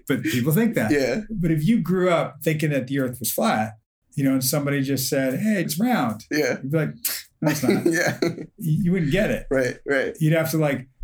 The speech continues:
Speaker 1: sail around the world and see that you didn't fall off,
Speaker 2: Mm-hmm,
Speaker 1: right?
Speaker 2: mm-hmm.
Speaker 1: You'd have to get evidence and experience that it's not that way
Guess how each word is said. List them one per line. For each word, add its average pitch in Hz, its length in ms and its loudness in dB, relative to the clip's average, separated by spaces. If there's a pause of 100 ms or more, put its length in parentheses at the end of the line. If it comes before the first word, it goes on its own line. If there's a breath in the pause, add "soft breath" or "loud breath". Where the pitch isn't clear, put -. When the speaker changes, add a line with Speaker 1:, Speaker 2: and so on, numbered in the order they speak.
(120)
Speaker 1:
sail 156 600 2
around 151 280 2
the 139 80 0
world 139 400 4
and 120 140 2
see 151 260 2
that 139 160 2
you 131 100 2
didn't 127 240 2
fall 135 380 2
off, 131 320 0
Speaker 2:
Mm-hmm, 156 140 2
Speaker 1:
right? 160 380 0
Speaker 2:
mm-hmm. - 400 -2
Speaker 1:
You'd 156 120 2
have 151 260 2
to 156 60 0
get 143 320 -2 (120)
evidence 160 460 2
and 117 80 0
experience 117 760 0
that 120 120 0
it's 113 180 -2
not 151 240 0
that 113 220 -2
way 107 200 -10